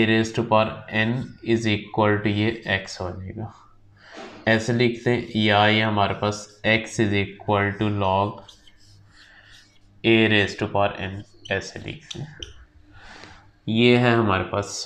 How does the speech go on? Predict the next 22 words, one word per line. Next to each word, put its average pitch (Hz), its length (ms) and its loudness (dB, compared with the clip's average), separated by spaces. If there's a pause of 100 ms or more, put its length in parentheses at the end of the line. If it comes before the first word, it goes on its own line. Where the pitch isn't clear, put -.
(140)
option, 110 460 0
और 110 220 -2
इसमें 110 300 0
जो 107 100 4
right 104 300 4
option 110 360 2
होगा 107 280 2 (220)
log 104 440 4 (840)
A 107 120 2 (120)
raised 107 300 2
to 110 120 0
power 107 260 2 (140)
n 104 180 -2 (680)
equal 104 440 0
to - 200 -8
x, 90 160 -6
सी 117 480 2
option 98 360 0
इसका - 280 -6 (640)
right 92 320 -4
option - 440 -14
है। - 80 -14